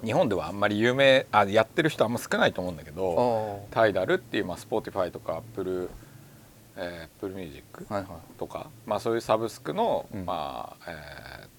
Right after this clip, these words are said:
Speaker 1: と、サイトを使ってんだけど、
Speaker 2: うん。
Speaker 1: まあ、タイダルっていう、まあ、アメリカとかだとも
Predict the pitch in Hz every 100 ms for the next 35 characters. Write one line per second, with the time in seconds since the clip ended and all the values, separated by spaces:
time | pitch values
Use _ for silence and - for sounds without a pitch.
0 | - - 50 50 50 50 50 - - 78
1 | 78 - - 80 80 76 - 107 160 107
2 | 104 87 85 78 76 64 - - 71 67
3 | - - - - - - 123 98 - -
4 | - - 107 107 139 139 156 127 78 69
5 | 76